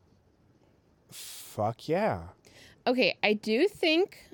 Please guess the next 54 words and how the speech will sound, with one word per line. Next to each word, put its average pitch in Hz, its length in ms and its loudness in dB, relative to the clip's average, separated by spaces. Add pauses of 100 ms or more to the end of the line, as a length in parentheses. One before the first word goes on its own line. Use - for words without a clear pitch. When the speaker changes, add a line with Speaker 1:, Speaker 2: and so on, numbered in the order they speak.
(140)
Speaker 2:
that 247 260 0
one 226 500 0
should - 280 -2
not 233 220 0
require 208 920 2
to 202 120 -8
have, 208 280 0
like, 190 180 0
education 208 720 -2
to, 202 280 0
like, 170 420 2 (440)
advance 208 400 0
in 247 80 -4
their 214 120 -2
field. 214 500 -2
So 240 380 0
in 226 140 -2
my 226 500 -2 (180)
field, 254 340 -2 (320)
there's 220 240 0
two 277 260 0
ways 294 320 0
to 262 120 -10
get 226 220 0
your 226 100 -4
certification. 202 720 -4
You 175 80 -2
can 165 140 -6
go 165 140 -2
to 269 80 -4
college 247 520 0
and 180 100 -6
get 190 180 -12
the 233 80 -4
degree, 220 320 -4
blah, 208 140 -6
blah, 220 100 -6
blah, 226 100 -6
blah, 220 120 -4
blah, 202 360 2
or 190 340 2 (380)
you 226 180 0
just 254 220 -2
need 277 240 0
to 269 80 -6
prove 254 320 -4
you've 247 180 -4
worked 226 240 -4
in 233 100 -4
the 220 60 -2
field 220 320 -4
for 180 220 -6
a 196 60 -8
certain 226 500 -6